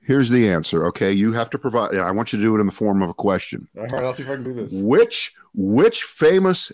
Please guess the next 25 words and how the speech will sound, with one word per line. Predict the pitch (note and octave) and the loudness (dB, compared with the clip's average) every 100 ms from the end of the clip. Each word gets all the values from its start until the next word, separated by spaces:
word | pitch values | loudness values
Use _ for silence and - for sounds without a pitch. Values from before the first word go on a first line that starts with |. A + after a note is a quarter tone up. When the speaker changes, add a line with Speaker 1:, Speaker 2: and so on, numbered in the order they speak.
| _ | _
Speaker 1:
athlete | A2+ B2 D#3 - F2+ E2+ G2+ _ _ | -2 0 0 -2 -2 -2 -4 _ _
who | C3+ | 2
just | A#2+ F3 - | 2 0 0
signed | F3 D3 C3 B2+ | 0 2 2 0
a | |
two | - F3 | 0 2
hundred | D3 D3+ A#2 | 2 0 0
million | B2+ D3 C3 | 2 4 4
dollar | A#2 C3 C3 B2 | 2 2 2 0
contract | - B2+ B2 D3 C#3 - B1 A#1+ - - - - | -2 -2 0 0 -2 -6 -6 -10 -14 -20 -16 -8
several | - D#3 F#3+ E3 B2+ | 0 2 4 4 2
months | B2 G3 - | 2 2 2
ago | C3+ G2+ D2 - D#2 - - - - | 0 0 -4 -6 -10 -12 -20 -20 -6
pretended | - D3 E3+ A#3 G#3 | -2 0 2 4 4
to | C#3 | 2
be | B2+ F#3+ - | 2 0 0
a | A2+ | -2
victim | F#2+ A#2 - A2+ G#2 - | 2 2 2 2 2 2
of | A#2 G#2 - | 0 0 -2
cancel | E3+ G#3+ - F3 | -2 -2 -2 -4
culture | - - - - A#2 G#2 - - - | -2 2 2 2 0 0 -2 -14 -4
and | C#3+ C#3+ | 0 2
that | D3 | 4
his | C#3+ D3 | 4 0
freedom | - - D3+ C4 G3 G2 C3+ | -4 0 4 6 4 2 -2